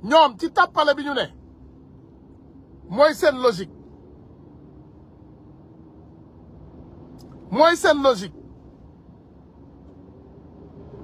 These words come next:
Ñun nag suñu logique mooy jàmmaarloo ak ñoom.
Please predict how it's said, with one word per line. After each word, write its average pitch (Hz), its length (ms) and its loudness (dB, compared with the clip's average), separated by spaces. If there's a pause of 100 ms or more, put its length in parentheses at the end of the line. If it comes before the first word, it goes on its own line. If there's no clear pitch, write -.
(180)
Ñun 339 300 2
nag 349 160 4
suñu 349 280 4
logique 277 360 4 (2250)
mooy 285 400 4
jàmmaarloo 330 680 4
ak 269 140 4
ñoom. 240 360 -2